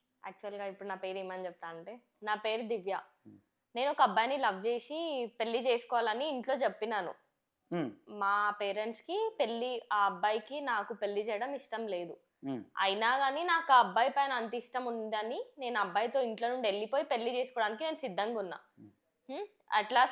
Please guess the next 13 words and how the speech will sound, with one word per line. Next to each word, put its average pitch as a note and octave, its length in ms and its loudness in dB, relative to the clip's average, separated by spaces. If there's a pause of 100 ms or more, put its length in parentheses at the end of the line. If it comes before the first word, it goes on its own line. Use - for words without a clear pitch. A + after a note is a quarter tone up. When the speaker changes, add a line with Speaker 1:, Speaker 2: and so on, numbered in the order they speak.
Speaker 1:
వెళ్ళిపోయి C4 280 2
పెళ్లి A3+ 280 2
కూడా B3 200 -2
చేసుకున్నాను. G3 520 -4 (420)
కానీ E4 220 6
ఇప్పుడు D4 480 0 (320)
మా A#3+ 340 6
ఇంట్లో A#3 460 0
వాళ్ళ, B3+ 380 6
మాకు A3 480 0
ఏవైతే A3 280 2
ఆస్తులు A#3+ 460 6
ఉన్నాయి A3+ 280 -2